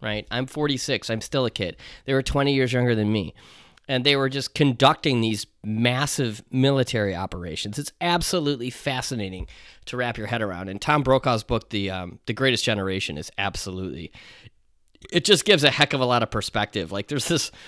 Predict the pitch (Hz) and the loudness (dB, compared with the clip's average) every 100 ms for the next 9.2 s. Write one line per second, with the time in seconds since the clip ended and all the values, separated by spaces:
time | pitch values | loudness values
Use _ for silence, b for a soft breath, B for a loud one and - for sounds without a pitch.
0 | B - 101 110 123 131 123 117 113 - | B -12 0 4 8 8 8 8 4 2
1 | 101 101 101 95 95 95 95 92 95 - | 0 0 0 -2 -2 -4 -6 -6 -6 -6
2 | 90 98 113 139 - - 117 107 87 104 | -8 -8 -6 -4 -4 -2 -2 -2 -4 -2
3 | 95 92 101 90 87 - B B B 113 | -2 -2 -4 -4 -8 -12 B B B 0
4 | - - - _ _ _ _ _ - - | 0 0 -6 _ _ _ _ _ -18 0
5 | 135 135 - 123 104 98 98 123 92 87 | 6 6 6 6 6 2 0 0 -2 -2
6 | - - 98 90 - - 135 - - 113 | 0 2 2 -4 -10 -8 -4 -4 0 0
7 | 101 - 120 - B B B 147 - 175 | 0 -2 -6 -6 B B B -2 4 4
8 | 135 147 139 143 113 113 107 98 101 101 | 6 4 6 4 6 6 4 2 2 4
9 | 98 90 | 0 -2